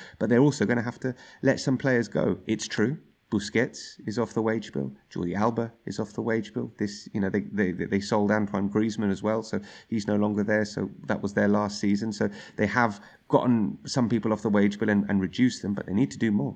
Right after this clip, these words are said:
They need to do more if they're gonna be able to, um, register and, and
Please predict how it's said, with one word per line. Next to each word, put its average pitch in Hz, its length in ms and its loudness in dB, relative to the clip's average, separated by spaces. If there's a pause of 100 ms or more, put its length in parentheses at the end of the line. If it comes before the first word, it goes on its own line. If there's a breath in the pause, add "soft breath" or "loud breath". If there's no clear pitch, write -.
(160)
They 104 100 -4
need 131 200 2
to - 80 -4
do 120 160 2
more 113 320 0 (280 loud breath)
if - 200 -2
they're 120 100 6
gonna 113 220 2
be 110 120 4
able 117 220 2
to, 104 240 0 (400 loud breath)
um, 92 460 -6 (160)
register 117 680 -2
and, 101 160 -2
and 98 160 -2